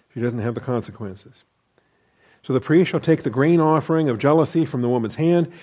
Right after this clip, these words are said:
and he shall wave the grain offering before the Lord and bring it to the altar. And the priest shall take a handful of the grain offering and its mem-, as its memorial offering,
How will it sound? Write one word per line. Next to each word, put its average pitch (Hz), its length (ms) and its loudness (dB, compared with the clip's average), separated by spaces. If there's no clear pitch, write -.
and 123 100 -4
he 139 140 2
shall 123 220 -2
wave 147 400 6
the 139 60 -2
grain 143 280 2
offering 143 360 2
before 135 360 2
the 139 80 0
Lord 131 280 2
and 117 140 -2
bring 123 220 -2
it 123 160 -4
to 117 440 -2
the 123 180 0
altar. 110 640 -2
And 117 140 -8
the 113 60 -4
priest 139 340 0
shall 139 120 0
take 143 240 -2
a 143 60 -2
handful 143 560 0
of 110 80 -2
the 110 80 -4
grain 117 240 -2
offering 113 380 -4
and 107 100 -8
its 104 140 -10
mem-, 113 180 -4
as 151 460 0
its 127 240 -6
memorial 139 360 -2
offering, 160 380 -2